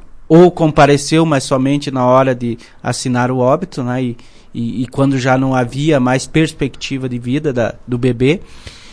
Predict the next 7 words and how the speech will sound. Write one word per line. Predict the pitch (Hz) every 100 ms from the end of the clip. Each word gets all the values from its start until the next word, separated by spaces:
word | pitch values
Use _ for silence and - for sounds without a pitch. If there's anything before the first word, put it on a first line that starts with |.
| - -
E | 165 185
também, | 220 269 254 156 151 180 240 254 -
é, | 156 143 190
toda | - 170 170
a | 226
equipe, | 240 220 175 - -
seja | - 156 143 147 104